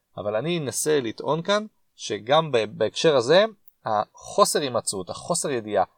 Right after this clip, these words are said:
שהמנהל דווקא לא נמצא שם, כאן הדבר המעניין. איך אנשים מתנהלים, זה המהות שלהם, זה החינוך שלהם, זה הדרך שבה הם מתנהלים,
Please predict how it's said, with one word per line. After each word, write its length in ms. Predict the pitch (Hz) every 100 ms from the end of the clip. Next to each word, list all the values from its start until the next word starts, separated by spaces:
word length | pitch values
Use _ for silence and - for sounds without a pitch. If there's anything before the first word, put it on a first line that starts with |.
| _ -
שהמנהל 400 | 123 113 151 190
דווקא 280 | 175 -
לא 280 | 120 123 190
נמצא 280 | 226 180 147
שם, 240 | - 170 180 _ _ _ _
כאן 140 | - 156
הדבר 260 | 143 123
המעניין. 420 | 123 113 101 92 82 -
איך 160 | 151
אנשים 360 | 160 139 - 131
מתנהלים, 540 | 127 110 107 117 113 -
זה 240 | - - 147
המהות 340 | 131 104 131
שלהם, 340 | - 101 95
זה 140 | 92 127
החינוך 400 | - 117 135 -
שלהם, 260 | 156 156 165 _ _ -
זה 220 | 107 131
הדרך 380 | 117 117 143 -
שבה 260 | 113 127
הם 80 | 127
מתנהלים, 520 | 110 104 95 127 202